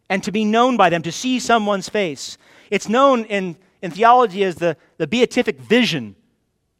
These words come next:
Don't think of Mary. I want you to think of God. To see God's face is to know God as he is,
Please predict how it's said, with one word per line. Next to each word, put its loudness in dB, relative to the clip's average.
Don't -2
think -6
of -10
Mary. -4
I -14
want -8
you -6
to -12
think -8
of -12
God. 0
To -8
see -2
God's 4
face 2
is -6
to -4
know 2
God 4
as 0
he -4
is, -4